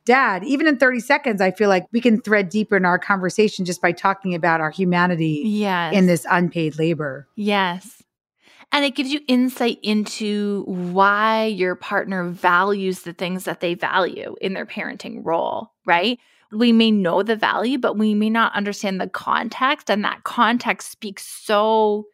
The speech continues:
Speaker 2: deeply and richly to why it's so important to them.
Speaker 1: Yeah, and when I was signing Seth up for all these <laughs> field trips, and he's like, "I don't wanna do this." And I was
Speaker 2: <laughs>
Speaker 1: screaming at him that you're the most terrible father, right? All these things before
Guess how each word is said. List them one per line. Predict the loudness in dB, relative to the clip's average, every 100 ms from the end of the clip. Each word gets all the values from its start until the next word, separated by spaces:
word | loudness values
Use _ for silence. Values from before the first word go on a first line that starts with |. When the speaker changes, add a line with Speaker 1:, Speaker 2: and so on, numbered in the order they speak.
| _
Speaker 2:
deeply | -2 0 2 4
and | 2
richly | 0 0 0 0
to | 0 -2
why | 0 0 2 2 0
it's | -2 -6
so | -6 -6
important | -8 -10 -10 -10 -16
to | -16
them. | -14 -14 -14 -18 -20 _ _ _ _
Speaker 1:
Yeah, | 2 4
and | 6
when | 4
I |
was | 4
signing | 4 4 4
Seth | 4 2 4
up | 2 4
for | 4
all | 6
these | 4 2
<laughs> | 0
field | 2 2
trips, | 2 0 2
and | 0
he's | 2 2
like, |
"I | 2
don't | 2 2
wanna | 0
do | 2 2
this." | 4 4
And | 4
I | 2
was | 2 2 0 -2
Speaker 2:
<laughs> | -2
Speaker 1:
screaming | -4 0 0 4 6 6 6
at | 4
him | 4 4 4 4
that | 4
you're | 4 4
the |
most | 2 0 0
terrible | 2 4 2
father, | 2 4 4 4 4 4
right? | 4 4
All | 4 4
these | 2
things | 2 2 2
before | 0 2 4 6 4